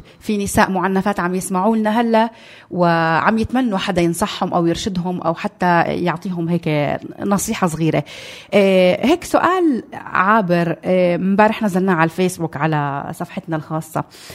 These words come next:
إيه، بيقول: "إذا أنت كنت ماشي بشارع ولقيتي امرأة تتعرض للعنف،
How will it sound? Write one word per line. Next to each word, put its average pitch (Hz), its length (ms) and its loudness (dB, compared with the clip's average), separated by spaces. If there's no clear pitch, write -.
إيه، 185 120 6
بيقول: 294 360 6
"إذا - 220 2
أنت 277 140 2
كنت 262 240 2
ماشي 240 320 0
بشارع 220 640 0
ولقيتي 185 880 0
امرأة 208 260 0
تتعرض 175 520 -2
للعنف، 170 440 0